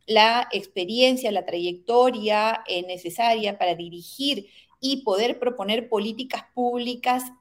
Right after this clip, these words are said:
y hacerlas realidad para que el Perú pueda, eh, no solamente seguir caminando, sino que además salga del marasmo en el cual se encuentra,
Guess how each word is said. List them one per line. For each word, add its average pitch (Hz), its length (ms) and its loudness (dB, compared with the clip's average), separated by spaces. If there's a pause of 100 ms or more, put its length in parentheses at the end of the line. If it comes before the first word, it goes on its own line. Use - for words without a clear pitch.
(200)
y 285 160 6
hacerlas 233 800 4
realidad 180 600 2
para 220 280 0
que 233 100 -4
el 247 140 -2
Perú 220 400 -4
pueda, 226 500 4 (320)
eh, 180 300 0
no 269 200 2
solamente 349 440 -4
seguir 302 260 -4
caminando, 269 580 -2
sino 220 360 -2
que 285 80 0
además 254 460 -2
salga 277 260 0
del 254 160 -2
marasmo 247 400 -2
en 214 100 -6
el 190 140 -10
cual 233 180 0
se 269 140 -8
encuentra, 254 640 -2